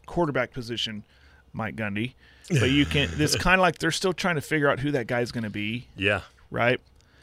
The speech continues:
Speaker 2: Yeah.
Speaker 1: But I think health has something to do with it. You're hearing some health, uh, issues, but, uh,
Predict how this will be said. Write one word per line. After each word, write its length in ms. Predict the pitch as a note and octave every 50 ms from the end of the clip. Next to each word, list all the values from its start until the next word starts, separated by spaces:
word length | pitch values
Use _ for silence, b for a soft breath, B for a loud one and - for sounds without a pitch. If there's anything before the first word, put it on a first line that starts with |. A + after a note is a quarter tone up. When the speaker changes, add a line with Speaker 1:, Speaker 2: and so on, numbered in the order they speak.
| b b b b
Speaker 2:
Yeah. 180 | A2+ D3 - -
Speaker 1:
But 120 | G3 G#3
I 80 | G#3+ G#3+
think 220 | - A3 G3+ D#3+
health 300 | - - D#3+ E3 D#3+ -
has 180 | F3 D#3+ D#3+ -
something 220 | - E3+ G#2+ A#2
to 80 | E3 D#3+
do 200 | C3 D3 D3 D3+
with 220 | D#3 D3 C#3 -
it. 200 | D3+ D3+ D3+ D3 - - - - - - _ _ - - _ - -
You're 180 | - D3 D3
hearing 200 | D3 D3+ D#3 D3+
some 160 | C#3+ - D#3+ C#3+
health, 420 | D3+ C#3+ D3+ D3 - - - -
uh, 260 | - D3 D3+ D3 C3+ D#2+
issues, 560 | C#2 A#2+ D3 - - D3 D3 C#3+ C#3+ C#3 B2+ -
but, 360 | _ - C#3 C3 B2+ - - - - b b b b b b b b b b
uh, 240 | A#2+ B2+ B2 A#2